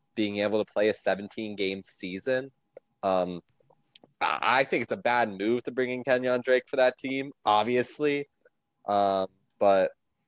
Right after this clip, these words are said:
yeah, that's really tough to, like, think about for Josh Jacobs, like, having to deal with having to split the receiving role. 'Cause I think that's what gives Josh Jacobs a lot of his value, both as a running back and in fantasy, is that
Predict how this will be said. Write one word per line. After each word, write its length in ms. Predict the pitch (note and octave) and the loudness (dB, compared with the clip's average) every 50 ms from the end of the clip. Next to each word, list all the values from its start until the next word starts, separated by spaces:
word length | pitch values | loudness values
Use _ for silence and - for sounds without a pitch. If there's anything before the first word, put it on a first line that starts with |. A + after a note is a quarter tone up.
| _ _ - | _ _ -8
yeah, 300 | A2 G#2+ C3+ D3+ E3 C3+ | 0 2 4 4 6 4
that's 220 | A#2 A#2+ - - | 2 0 -2 -6
really 240 | C#3+ D#3+ F#3 F3+ C3 | -6 -4 -4 -4 -6
tough 320 | - - C3 B2+ C3+ - - | -4 -2 -2 -2 -2 -2 -4
to, 80 | B2+ | -2
like, 220 | A2+ G#2 F#2 E2+ - _ _ _ _ _ _ _ _ - | -2 0 -2 -2 -6 _ _ _ _ _ _ _ _ -8
think 200 | G2 G2+ - - | -6 -6 -4 -6
about 360 | F#2 E2 F#2 E2+ D#2+ - - - | -4 -2 0 -2 -2 -2 -6 -10
for 100 | G2 F#2 | -12 -8
Josh 380 | - F#2 F2 E2+ E2 - - | -4 -2 -2 -2 -2 -6 -8
Jacobs, 640 | - - F2 F#2 F#2+ - G#2+ G2 F2 D#2 - - - | -6 -4 -4 -4 -4 -2 -2 -2 -2 -4 -6 -8 -8
like, 180 | E2 D#2 D2+ _ - | -6 -8 -8 _ -6
having 240 | G2+ G2 G2 F#2+ F#2+ | -4 -4 -4 -4 -6
to 60 | F2+ | -8
deal 420 | E2 - G2 G2 G#2 G#2 G2+ G2 | -10 -8 -6 0 2 4 4 4
with 140 | G2 G2 - | 2 2 -2
having 300 | - G#2 G2 G2 G2+ G2 | 0 0 -2 0 -2 -4
to 60 | F#2+ F#2+ | -8 -10
split 380 | - - - - A#2 A#2 - | -10 -6 -2 0 0 0 2
the 100 | - A#2 | 0 -2
receiving 520 | G2+ G2 - - - C3 C#3+ D#3 D3 B2+ G2+ | -2 -2 -4 -4 -4 -4 -2 -2 -2 -2 0
role. 200 | F#2 F2+ E2 - | 0 0 0 0
'Cause 140 | - A#2+ | 0 2
I 120 | A#2 A2+ A2+ | 2 2 2
think 180 | - - D3 | 2 2 4
that's 160 | D3+ C#3 - - | 4 4 4 4
what 200 | C3+ A#2 - - | 2 2 2 0
gives 180 | C3 B2 A2+ - | -4 -4 -2 0
Josh 260 | - A#2+ A2+ G#2+ - | 2 2 2 2 0
Jacobs 260 | - A#2 A2 G#2 - | -2 -6 -6 -4 -4
a 20 | G#2 | -2
lot 140 | G2+ G2 F#2+ | 0 0 0
of 60 | F#2+ | -2
his 120 | F#2 F2 | -6 -6
value, 460 | E2+ F2+ F2 F#2 A2+ A2+ A#2 G#2+ F#2+ - | -2 0 2 2 2 2 0 -4 -6 -6
both 200 | - F2+ F2 - | -6 -6 -4 -2
as 120 | F#2 F#2 G2 | -4 -4 -4
a 60 | F#2 | -4
running 280 | F2 E2+ F2+ G2 F#2 | -4 -4 -6 -6 -6
back 200 | F#2 F2 F2 F#2 - D#2+ | -6 -4 -4 -4 -4 -4
and 80 | F2 F#2 | -6 -6
in 80 | E2+ - | -6 -6
fantasy, 320 | G2+ A2 B2 A#2 - - G2+ | -4 -2 -2 -2 -4 -6 -6
is 80 | F#2+ | -2
that 220 | - G2+ G2+ G2 | 0 0 0 0